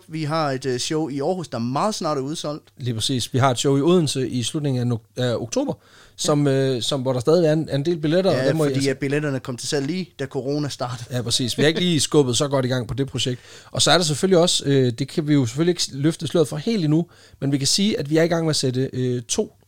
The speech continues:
Speaker 2: øh, shows op
Speaker 1: Ja.
Speaker 2: igen. Samme model som sidste gang, på, øh, formentlig på Hotel Cecil.
Speaker 1: Mm.
Speaker 2: Øh, en gang i december.
Speaker 1: Ja.
Speaker 2: Og, øh,
Speaker 1: Og,
Speaker 2: I skal
Speaker 1: øh,
Speaker 2: nok blive, eller november eller december. I skal nok blive informeret i hvert fald. Lige så snart vi ved noget, så, øh, ved I også noget.
Speaker 1: Ja, lige præcis.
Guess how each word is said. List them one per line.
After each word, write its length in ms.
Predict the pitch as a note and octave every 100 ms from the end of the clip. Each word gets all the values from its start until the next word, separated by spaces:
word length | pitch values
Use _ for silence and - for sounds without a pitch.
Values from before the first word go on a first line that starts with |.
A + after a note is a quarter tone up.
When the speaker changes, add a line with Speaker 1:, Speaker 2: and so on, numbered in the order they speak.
| - - _ C#3+
Speaker 2:
øh, 220 | C3+ B2
shows 300 | E3+ F3 E3+
op 140 | E3 -
Speaker 1:
Ja. 60 |
Speaker 2:
igen. 200 | D3 D#3+ E3+
Samme 240 | F#3+ G3
model 300 | G3 G3+ F#3
som 120 | E3+
sidste 260 | D#3 G#3 F3+
gang, 220 | D#3+ D#3+ - _ _ -
på, 360 | D#3 D3 C3+
øh, 240 | B2+ B2 A#2
formentlig 400 | - G#3+ G#3+ A#2
på 60 | B2+
Hotel 240 | B2 C3
Cecil. 260 | E3 - F3
Speaker 1:
Mm. 140 | G3+ _ _ _ _ C#3
Speaker 2:
Øh, 340 | C#3+ C#3 C3+
en 100 | C#3+
gang 160 | C#3 E3+
i 40 |
december. 340 | C3+ - D3+ B2 - D#3+
Speaker 1:
Ja. 140 | C3+
Speaker 2:
Og, 140 | C3+ C3
øh, 300 | C3 C3 C3 B2+ C3+
Speaker 1:
Og, 380 | B2+ B2+ B2+ B2+
Speaker 2:
I 40 |
skal 120 | A#2+ C#3+
Speaker 1:
øh, 40 |
Speaker 2:
nok 100 | D3
blive, 260 | C#3 B2+ -
eller 220 | C3+ A#2 -
november 400 | C3 D3 C3 A#2+
eller 180 | B2 B2
december. 320 | A#2 A#2+ A2+ - - _
I 80 | D3
skal 140 | -
nok 160 | D#3 D3+
blive 120 | D3
informeret 280 | C3+ E3+ F3
i 40 |
hvert 160 | C3 B2
fald. 200 | D3 - -
Lige 120 | F3 F3
så 80 |
snart 220 | - D3+ C3
vi 80 |
ved 120 | E3 D#3
noget, 260 | C3+ D3 D3
så, 320 | - C3+ B2
øh, 120 | A2+
ved 160 | A#2+ G2+
I 60 |
også 120 | - -
noget. 160 | - _ - - -
Speaker 1:
Ja, 140 | B2+ - _
lige 120 | D3
præcis. 380 | C3 A#2 G2+